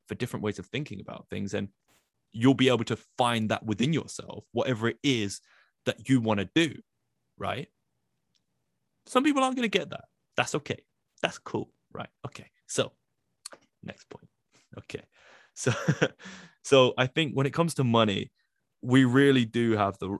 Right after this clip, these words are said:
have the wrong idea, 'cause although I'm talking about aiming for financial abundance,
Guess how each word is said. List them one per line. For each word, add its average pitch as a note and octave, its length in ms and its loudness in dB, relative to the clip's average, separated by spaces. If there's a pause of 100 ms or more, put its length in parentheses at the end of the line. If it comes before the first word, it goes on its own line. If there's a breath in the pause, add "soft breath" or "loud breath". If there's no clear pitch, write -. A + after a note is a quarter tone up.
(120)
have - 220 -6
the F#2 100 -4
wrong F#2+ 240 -6
idea, F#2+ 340 -8
'cause G#2 160 -6
although B2+ 240 6
I'm A2+ 140 6
talking G#2+ 400 -2
about G2 340 -8 (380)
aiming G#2 580 -4 (140)
for G2 400 -10
financial G2 500 -4
abundance, - 800 -4